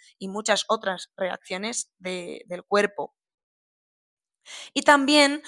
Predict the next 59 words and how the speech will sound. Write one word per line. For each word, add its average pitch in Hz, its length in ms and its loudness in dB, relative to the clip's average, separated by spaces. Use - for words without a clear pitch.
se - 160 2
produce 240 340 -2
por 233 180 0
la 226 140 2
misma 240 220 -2
razón 247 440 0
un 220 140 -12
déficit 214 340 -6
de 214 280 -2
magnesio. 202 680 -8
El - 80 -14
magnesio, 233 560 -2
si 202 120 -8
no 196 100 -6
se 214 100 -2
ab-, - 220 -10
no 190 100 -12
se 190 80 -8
absorbe 202 300 -4
bien 240 220 -2
de 196 100 -2
la 180 80 -6
misma 190 260 -6
manera 202 300 -2
que 202 80 -10
hemos 196 120 -6
estado 202 220 -2
hablando 196 260 -2
hasta 190 220 -6
ahora 214 300 2
por 180 120 -8
el 180 140 -10
cambio 190 300 -6
del 202 160 -8
P 202 160 -6
H 196 540 -2
en 202 100 -6
el 196 100 -6
estómago, 233 720 0
va 190 60 0
a - 20 0
haber 196 200 -2
un 202 180 -10
déficit 247 540 -6
y, 202 180 -16
y, 208 100 -14
claro, 254 200 0
el 202 60 -4
magnesio 196 420 -6
en 269 100 -8
sí 285 320 -6
es 208 120 -10
verdad 240 360 -4
que, 202 220 -8
bueno, 214 260 -8
pues 208 120 -12
que 180 120 -16
se 175 200 -12
relaciona 202 580 -6